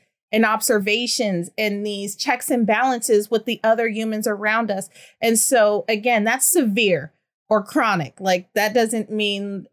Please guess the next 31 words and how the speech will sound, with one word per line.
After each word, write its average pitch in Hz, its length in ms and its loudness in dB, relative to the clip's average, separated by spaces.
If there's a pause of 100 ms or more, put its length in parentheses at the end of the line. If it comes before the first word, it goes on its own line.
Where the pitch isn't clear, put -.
(160)
you 240 120 2
know, 185 180 4
because 208 300 0
of 208 100 0
covid, 208 420 0
your, 190 280 -4
your 202 160 -2
sugar 196 340 0
is 190 180 -6
all 190 160 0
of 180 80 -4
a 190 60 -4
sudden 190 360 -2
going 185 220 -6
to 226 100 -4
have, 180 380 -2
like, 180 480 0 (400)
some - 400 4 (100)
intellectual 214 640 2
disability 190 680 -2
or 185 60 -2
delay. 175 420 2
Like, 170 200 0
it - 140 -2
has 220 320 -2
to 226 100 2
be 202 160 2
really, 208 420 2
really 196 320 -2
bad. 165 460 -4 (480)
And 190 300 0